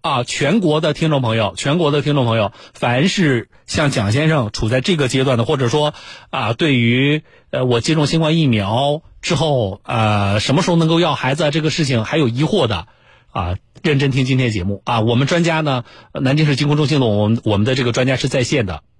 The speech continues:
啊，专家可以听到刚才蒋先生他描述的他的情况。我来问另外一位宿迁的王先生，你好。王先生，你好。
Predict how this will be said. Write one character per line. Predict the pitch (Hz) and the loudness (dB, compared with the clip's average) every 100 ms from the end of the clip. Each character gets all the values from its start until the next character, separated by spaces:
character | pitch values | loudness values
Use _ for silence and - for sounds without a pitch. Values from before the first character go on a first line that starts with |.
| _ | _
啊， | 120 110 | -2 0
专 | 131 | 0
家 | 135 | 0
可 | 127 | 0
以 | 131 | -2
听 | 151 | 0
到 | 139 | 0
刚 | 107 131 | 0 0
才 | 120 | 0
蒋 | 123 95 90 | -2 -4 -2
先 | 143 | -2
生 | 143 101 | 0 -2
他 | 113 107 107 - - - | -2 -4 -6 -12 -20 -4
描 | 98 92 | 0 0
述 | - | 0
的 | 107 | 0
他 | 98 113 | 0 -2
的 | 107 | -2
情 | 95 | 0
况。 | 110 | 0
我 | 90 | 0
来 | 101 107 | 2 2
问 | 143 139 | 2 2
另 | 160 156 | 2 2
外 | 123 | 2
一 | 107 | 2
位 | 131 110 | 2 0
宿 | - 180 | 0 -2
迁 | 156 170 | 0 2
的 | |
王 | 127 131 | 2 2
先 | 165 185 | 2 2
生， | 170 | 2
你 | 185 | 0
好。 | - 90 85 104 - _ - - _ _ _ _ _ _ _ _ _ _ _ _ _ _ - | 0 -2 -4 -6 -16 _ -18 -18 _ _ _ _ _ _ _ _ _ _ _ _ _ _ -4
王 | 175 | 0
先 | 233 247 | 2 2
生， | 233 | 4
你 | 214 | 2
好。 | 208 185 170 131 | 0 0 0 -4